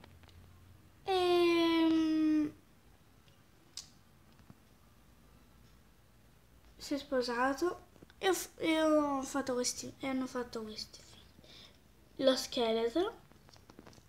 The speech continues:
e lo zombie, cioè i principali mob che si trovano facilmente.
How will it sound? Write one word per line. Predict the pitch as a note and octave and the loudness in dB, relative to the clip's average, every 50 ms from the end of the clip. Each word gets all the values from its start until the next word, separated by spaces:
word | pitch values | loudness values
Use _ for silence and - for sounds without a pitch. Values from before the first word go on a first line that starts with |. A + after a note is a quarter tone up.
| - - - - - - - | -20 -20 -20 -20 -20 -20 -6
e | - C5 B4 G4 | 0 6 8 8
lo | D4+ C4 A3 | 8 8 6
zombie, | A3+ B3 A#3 A3 A3 A3 A3 A3 G#3+ A3+ A3 A3 - - - - - | 2 -2 -2 -2 -2 -2 -2 -2 -2 -4 -6 -8 -10 -18 -20 -14 -6
cioè | - - D4 C#4 | -2 0 2 2
i | |
principali | C4+ - D4 D#4+ E4 E4+ E4+ - F4+ E4+ D#4 C#4 C4 C4 C4 C4 B3+ | 2 2 2 4 4 4 4 4 4 6 8 10 10 10 8 6 2
mob | B3 A#3+ A#3 A#3 A#3 A#3 A3 G#3+ A3 A#3 A#3 A#3 - - - - - | 0 0 -2 -2 -4 -6 -2 2 4 4 4 2 -4 -18 -20 -18 -8
che | - B3+ | -4 -2
si | A#3 A#3 - B3 | -2 0 0 -2
trovano | A#3 A#3+ A#3+ A#3+ A#3+ A#3 A#3+ A#3+ A#3 A#3 | 0 0 2 2 2 2 0 0 -2 -2
facilmente. | A3+ - A3+ A3 - A3 G#3+ G#3+ G#3+ A3 A3 A3 G#3+ G#3+ - A#3 A#3 | -4 -6 -6 -6 -6 -6 -6 -6 -6 -6 -6 -6 -8 -10 -10 -12 -14